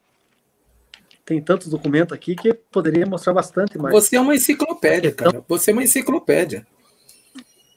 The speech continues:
Speaker 2: Igual você, eu nunca vi.
Speaker 1: Não, mas tem, tem, tem bastante aí.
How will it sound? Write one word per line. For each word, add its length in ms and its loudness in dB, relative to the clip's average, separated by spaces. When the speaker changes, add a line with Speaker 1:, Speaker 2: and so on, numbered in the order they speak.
Speaker 2:
Igual 260 4
você, 280 4
eu 40 6
nunca 260 0
vi. 300 -4
Speaker 1:
Não, 240 6
mas 280 2
tem, 240 -4
tem, 280 6
tem 180 -4
bastante 500 0
aí. 160 -10